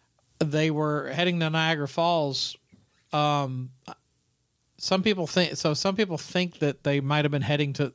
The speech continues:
to the Toronto show. I don't know about the geography, but, um, the weird thing about this was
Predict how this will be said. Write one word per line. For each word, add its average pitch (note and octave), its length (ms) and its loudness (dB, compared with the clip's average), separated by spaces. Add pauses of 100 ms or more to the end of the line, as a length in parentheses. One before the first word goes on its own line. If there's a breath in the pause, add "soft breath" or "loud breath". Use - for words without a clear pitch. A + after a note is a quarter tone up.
to D3+ 140 2
the C#3 120 2
Toronto A#2+ 460 -4
show. A#2 300 -12
I D#3 140 0
don't D#3+ 140 2
know C#3+ 100 4
about B2+ 180 0
the B2 60 -4
geography, A2 580 -6 (120)
but, D3+ 340 2 (920 soft breath)
um, D3 520 2 (840)
the D#3 160 0
weird F3+ 380 2
thing G3 160 2
about E3+ 300 2
this D3+ 240 0
was C#3+ 640 0